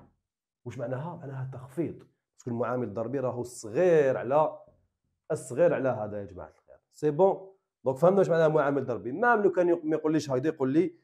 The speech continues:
انخفض هذا السعر ولا، شوف نقولوا منا ألفين وثمانية،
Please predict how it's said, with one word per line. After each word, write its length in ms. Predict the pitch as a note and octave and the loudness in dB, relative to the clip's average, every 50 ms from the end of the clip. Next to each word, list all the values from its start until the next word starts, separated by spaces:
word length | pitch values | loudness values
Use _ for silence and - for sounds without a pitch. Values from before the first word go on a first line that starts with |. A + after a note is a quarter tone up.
| _ _ _ - | _ _ _ -4
انخفض 480 | D#3 D#3 - D#3+ E3+ D#3+ D3+ D#3 C#3+ C#3+ | -4 -2 2 2 2 4 4 4 4 4
هذا 240 | C#3+ C#3+ C#3+ C3+ | 4 4 2 0
السعر 380 | C3+ B2 - - F3 E3 D#3 - - - _ _ _ - | -2 -4 -2 0 0 0 0 -2 -6 -16 _ _ _ -6
ولا، 520 | B2 C#3+ D#3 C#3+ C#3+ D3+ E3 D#3 - - - _ _ _ _ _ _ _ | -4 -2 2 4 6 6 6 4 2 -6 -16 _ _ _ _ _ _ _
شوف 140 | D3 C3+ A#2 | -8 -8 -8
نقولوا 300 | B2 A2+ - C3 C3 C3 | -8 -8 -8 -6 -6 -6
منا 440 | B2+ B2+ B2+ C3+ E3 E3+ E3+ - - _ _ _ _ _ _ _ _ - - | -6 -6 -4 -2 -2 -2 -4 -8 -16 _ _ _ _ _ _ _ _ -18 -16
ألفين 220 | C3+ B2+ D3 C#3+ | -14 -10 -8 -8
وثمانية، 520 | C3+ B2 B2 C3 B2+ B2+ D#3 F3 - - | -8 -6 -4 -4 -2 -2 -2 -2 -4 -6